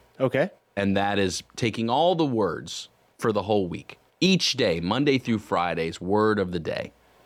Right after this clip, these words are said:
Speaker 2: combining those words into one non-loquacious sentence.
Speaker 1: Correct.
Speaker 2: That actually makes sense.
Speaker 1: Correct.
Speaker 2: Not able to confirm yet if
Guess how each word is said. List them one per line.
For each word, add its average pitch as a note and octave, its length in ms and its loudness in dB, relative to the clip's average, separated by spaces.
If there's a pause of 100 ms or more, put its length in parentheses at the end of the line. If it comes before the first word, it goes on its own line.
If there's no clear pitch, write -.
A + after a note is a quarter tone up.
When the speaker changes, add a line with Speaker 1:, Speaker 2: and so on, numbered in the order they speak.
(200)
Speaker 2:
combining D#3+ 720 0
those G2+ 280 0
words E2 440 -6 (300)
into A2+ 260 4
one C3 680 0 (240)
non-loquacious C3 1400 0
sentence. - 760 -4 (880)
Speaker 1:
Correct. - 520 -2 (580)
Speaker 2:
That A2 240 0 (140)
actually B2+ 560 0
makes F#2+ 280 0
sense. - 500 -6
Speaker 1:
Correct. - 580 -2 (1000)
Speaker 2:
Not C3 800 0
able A3 200 0
to F#3+ 60 0
confirm D#3+ 680 0
yet C3+ 360 0
if A#2+ 160 -2